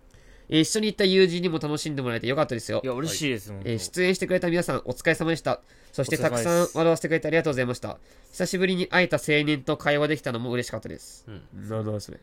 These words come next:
Speaker 2: せ-、せ-、
Speaker 1: え、なんか、
Speaker 2: せ-、
Speaker 1: ま、ま、ママ活かなんかしてる？わからんけど。
Speaker 2: え、
Speaker 3: いや、
Speaker 1: えー、
Speaker 3: だから、ファン同士のみたいな。
Speaker 1: はいはい、
Speaker 2: あ、っていうことなんかな。
Speaker 1: なるほどね。えー、今回はモッチーさんに会えず残念でしたが、また会える日を楽しみにしていますね。
Speaker 3: うん。
Speaker 1: タイちゃんのゲスト出演も叶うといいですね。
Speaker 3: うん。
Speaker 1: あ、言ってたね。
Speaker 2: そうですね。
Speaker 1: 確かにそれいいよね。
Speaker 2: うん。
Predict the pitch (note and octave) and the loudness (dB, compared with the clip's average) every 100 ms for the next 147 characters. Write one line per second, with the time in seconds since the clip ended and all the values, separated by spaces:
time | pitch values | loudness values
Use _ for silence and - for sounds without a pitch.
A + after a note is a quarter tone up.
0 | _ - - - C#3+ - C#3 B2 B2 B2 | _ -20 -20 -18 -16 -12 -6 -4 -4 -6
1 | - G#2+ A2 A2+ A#2+ B2 B2+ A#2+ A2+ G2+ | -8 -6 -4 -4 -4 -4 -6 -6 -6 -8
2 | G2+ A#2+ - F#2+ F#2+ - - _ - C#3+ | -10 -12 -14 -12 -12 -14 -20 _ -18 -18
3 | - - - - A#2+ A#2 G2 F#2 F#2 - | -18 -14 -6 0 2 2 2 2 0 0
4 | D3+ D#3+ D#3+ A#2 F#2 F2+ F#2 F#2 - A3 | -2 0 -2 -4 -6 -10 -10 -6 2 2
5 | E3+ - A2 G2+ G#2 D3+ F#3+ C3 G#2 F#2 | 2 -4 -2 -2 -4 -8 -6 -8 -8 -14
6 | - - _ D3 D3+ A#3+ A#3+ D3+ C3 C3+ | -16 -20 _ -2 2 2 4 6 6 4
7 | F#3+ - E3 D3+ C#3 A#2+ A2 C3 A2+ A2 | -2 0 2 2 2 2 4 4 2 0
8 | B2+ C#3 A#2+ A2 A2 C3 - A#2+ B2+ E3 | 0 0 -4 -4 0 0 -2 -4 0 2
9 | D3 D#3+ D3+ C3 B2+ B2 B2+ B2+ B2 G#2+ | 4 4 4 2 -2 0 -2 -2 -4 -6
10 | - A2+ A2+ - B2 - - G#2+ D2 - | -6 -6 -6 -4 -4 -4 -14 -16 -10 2
11 | F#3+ F#3 E3+ B2+ A#2 B2 D3 C#3 A2 A#2+ | 4 4 2 0 0 0 0 -6 -2 -2
12 | A2+ C3 C#3 B2+ A2 G#2+ A2 A#2 - A2 | -2 -2 0 0 -2 -4 -2 -2 -2 -4
13 | G#2+ G#2 C3 A2 G#2 A2 G#2 F#2 F2+ C#3 | -4 -4 -4 -6 -4 -6 -8 -10 -12 -10
14 | D3 A#2+ A#2 A2+ C3 B2+ A2 | -8 -10 -12 -16 -10 -6 -6